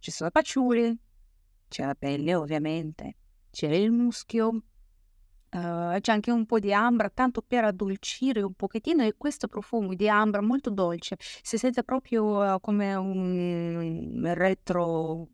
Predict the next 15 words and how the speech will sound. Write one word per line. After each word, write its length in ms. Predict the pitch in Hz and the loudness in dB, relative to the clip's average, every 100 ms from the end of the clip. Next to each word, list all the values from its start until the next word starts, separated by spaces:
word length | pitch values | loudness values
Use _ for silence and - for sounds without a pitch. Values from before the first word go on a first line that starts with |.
| 180 | -12
retrogusto. 760 | 170 165 - 151 160 170 - 311 269 _ _ _ _ _ _ _ _ _ _ _ _ _ _ | -6 -6 -6 -6 -6 -8 2 2 2 _ _ _ _ _ _ _ _ _ _ _ _ _ _
Dà 440 | - 175 214 233 226 | -8 0 4 4 2
questa 300 | 220 202 185 | -2 -2 -2
dolcezza 840 | 165 208 - 202 175 - - 247 | 0 0 0 -2 -2 -4 0 2
che 160 | 262 196 | 2 -4
mi 100 | 190 | -2
ricorda 340 | 208 196 202 | 0 0 0
proprio 320 | 220 202 214 - | -2 -2 -2 0
olio 560 | 185 180 180 190 240 247 | 0 0 2 2 0 -2
che 160 | - | -4
avevo 340 | 185 170 165 185 | -2 -2 -2 -2
messo 380 | 170 160 - | -2 -4 -6
sopra 380 | 196 - 156 165 | -6 -6 -6 -6
il 80 | 151 | -4
tamburo. 500 | 170 156 151 156 160 | -2 -2 -4 -6 -10